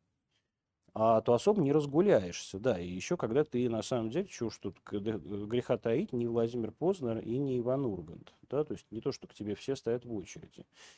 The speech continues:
Щас стало с гостями попроще, они как-то начали привыкать к тому, что мы есть, а, что, э, мы действительно, э, нас кто-то смотрит и кто-то обсуждает, и они начали приезжать, но раньше прям совсем была беда, и поэтому,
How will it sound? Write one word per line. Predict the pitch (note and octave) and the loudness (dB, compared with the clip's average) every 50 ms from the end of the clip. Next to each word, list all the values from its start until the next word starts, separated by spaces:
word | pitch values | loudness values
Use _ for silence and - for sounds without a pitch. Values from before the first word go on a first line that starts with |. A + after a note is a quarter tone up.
| _ _ | _ _
Щас | - - E3 G3 - | 4 4 6 6 6
стало | - E3+ E3 D#3 | 4 4 4 4
с | C#3 | 4
гостями | B2 B2 A#2+ - - D3 C3 A#2 | 2 2 2 4 2 0 0 2
попроще, | - B2 A#2+ A2+ - D3+ F3+ C4+ C4 - - - A#2 G#2+ | 2 0 0 2 2 2 2 2 0 -4 -6 -6 -4 -2
они | G#2+ A2+ B2 | -2 -2 -2
как-то | - A2+ G2 - - A2+ | -2 -4 -6 -6 -6 -6
начали | G#2+ G#2 G2 - - G2+ F#2+ | -4 -4 -6 -8 -12 -12 -10
привыкать | F2+ - A2+ A#2 B2 B2+ - G#2+ G2 F2+ | -6 -2 0 0 0 0 0 -2 -2 -2
к | - | -4
тому, | _ A2 G#2 G2+ F#2 | _ -6 -6 -6 -8
что | - - G2+ | -8 -8 -6
мы | G2 G2+ G#2 | -4 -4 -4
есть, | G#2 A2+ C#3+ G#3+ - - - - - _ _ _ _ _ _ _ _ - - - _ _ _ _ _ _ | -2 -2 -2 -4 -4 -8 -18 -20 -20 _ _ _ _ _ _ _ _ -20 -20 -20 _ _ _ _ _ _
а, | G2+ G#2 G#2+ G#2+ G#2 G#2 G#2 G2+ G2+ G#2 | -4 -4 -2 -2 -4 -4 -6 -8 -8 -10
что, | - - - _ - G#2+ G2+ G2 G2 F#2+ F#2+ F#2 F2+ F2 F2 - | -12 -12 -12 _ -4 -2 -2 -2 -2 -2 -2 -4 -4 -6 -8 -10
э, | - - F2+ F#2 F2+ F2+ F2+ | -12 -14 -14 -14 -16 -16 -12
мы | F#2 G2 G2+ F#2+ F2+ F2+ E2+ - - - _ _ _ _ _ | -10 -8 -8 -8 -10 -12 -14 -18 -20 -20 _ _ _ _ _
действительно, | A2+ G#2+ - - G#2+ - - - G2 F#2+ F#2+ F#2+ F2+ F2 E2 | -12 -12 -8 -8 -10 -10 -8 -10 -8 -8 -6 -8 -8 -8 -10
э, | - - F#2 E2+ | -12 -14 -12 -10
нас | G2 G#2 G2+ - - | -8 -8 -8 -8 -8
кто-то | - - G2 F2 - | -10 -10 -10 -10 -10
смотрит | - - A2 G#2+ B2 F3 F#3 - B2 A2 G2 - | -8 -6 -4 0 0 -2 -2 -2 -6 -6 -6 -6
и | G#2+ G2+ F#2 | -8 -8 -8
кто-то | - - G#2+ F#2+ - G2 | -8 -8 -8 -6 -6 -8
обсуждает, | F2+ - - - G#2 G2+ G#2 A2 C#3 F#3 A#3+ G#3+ D#3+ C#3+ - - | -8 -8 -10 -10 -10 -10 -4 0 0 2 2 2 0 -2 -2 -4
и | A2 | -4
они | G#2+ G#2+ A2 B2 C#3+ | -4 -4 -4 -4 -2
начали | D3 C3 - - - - E2+ | -2 -4 -4 -6 -12 -14 -14
приезжать, | - - F#2 F#2 F#2 F2+ - F#2 E2+ D#2 - _ | -12 -10 -10 -8 -10 -10 -10 -12 -12 -12 -12 _
но | G2 A2 A2 G#2+ - _ _ _ _ _ _ _ _ _ _ _ _ _ _ - | -6 -6 -6 -6 -8 _ _ _ _ _ _ _ _ _ _ _ _ _ _ -10
раньше | - A#2 G#2 B2 D3 D3 - - | -4 0 2 4 4 2 0 0
прям | - A#2 A#2 A#2 | -2 -2 -2 0
совсем | - - C3+ - - - A#2 G2 F2+ F2 | 0 -2 -2 -2 -2 -4 -4 -4 -4 -4
была | G2+ G2+ G#2 G2+ | -2 -2 -2 -2
беда, | F#2 G#2 G#2 C3 D#3 G3+ B3 | -4 -2 0 2 4 4 4
и | F3+ | 2
поэтому, | B2 - A2+ A#2+ C3+ - - A#2+ A#2 A2+ A2+ A#2 | 0 0 -2 -2 -2 -2 -4 -4 -2 -2 -4 -6